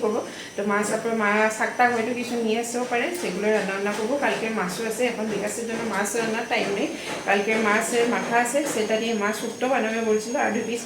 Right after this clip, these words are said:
মাছ আছে, সেটা আমি ঝিঙে দিয়ে বানাবো হচ্ছে। তো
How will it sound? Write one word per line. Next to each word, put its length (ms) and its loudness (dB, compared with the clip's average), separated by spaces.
মাছ 220 0
আছে, 140 -4
সেটা 200 2
আমি 160 2
ঝিঙে 340 2
দিয়ে 180 2
বানাবো 340 2
হচ্ছে। 220 -4
তো 60 -6